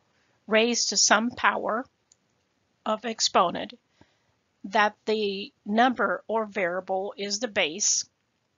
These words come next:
and the little tiny number in the upper right-hand corner is your exponent. Evaluating exponential functions.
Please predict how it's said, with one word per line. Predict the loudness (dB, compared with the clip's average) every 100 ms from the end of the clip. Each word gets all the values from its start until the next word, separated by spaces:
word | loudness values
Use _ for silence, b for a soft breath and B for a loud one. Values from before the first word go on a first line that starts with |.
| _ _
and | -2 0
the | 0
little | -2 -4 -6
tiny | -2 -2 -2
number | -4 -4 -4 -6 -8
in | -10 -10
the | -12 -8 -2
upper | -2 0 -4 -2
right-hand | 0 -2 -2 -4 -6
corner | -4 -2 -2 -2 -8 -8
is | -8 -6 -4 -6
your | -4 -6 -4 -8
exponent. | -10 -10 -4 -4 -4 -10 -18 _ _ _ _ _ _ _ -20 -20 _ _ _ _ _ _ _ _ B B -4
Evaluating | 4 4 4 -2 -2 0 0
exponential | -2 -4 -6 -6 -6 -8 -8
functions. | -6 -6 -4 -6 -6 -10 -12